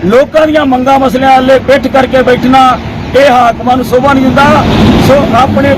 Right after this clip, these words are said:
ਚੋਣ ਮੈਨੀਫੈਸਟੋ ਦਾ ਸੁਧਾਰ ਕਰੋ ਤੇ ਉਹਨੂੰ ਲਾਗੂ ਕਰੋ। ਇੰਨੀਆਂ ਬੇਨਤੀਆਂ ਨਾਲ ਤੁਹਾਡਾ ਸਾਰਿਆਂ ਦਾ ਧੰਨਵਾਦ।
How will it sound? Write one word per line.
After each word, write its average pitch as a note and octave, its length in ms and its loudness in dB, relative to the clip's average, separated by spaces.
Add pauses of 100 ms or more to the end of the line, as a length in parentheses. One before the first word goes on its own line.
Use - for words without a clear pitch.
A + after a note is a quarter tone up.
ਚੋਣ C4+ 240 2
ਮੈਨੀਫੈਸਟੋ C4+ 580 0
ਦਾ C4+ 120 2
ਸੁਧਾਰ G#3+ 340 0
ਕਰੋ D4+ 240 2 (400)
ਤੇ A3+ 60 -14
ਉਹਨੂੰ C4 260 -4
ਲਾਗੂ A#3+ 260 -2
ਕਰੋ। C#4 420 0 (560)
ਇੰਨੀਆਂ C#4+ 360 2
ਬੇਨਤੀਆਂ B3+ 400 0
ਨਾਲ C4 120 2
ਤੁਹਾਡਾ A#3+ 300 0
ਸਾਰਿਆਂ B3+ 300 0
ਦਾ C4+ 120 2
ਧੰਨਵਾਦ। C4 480 0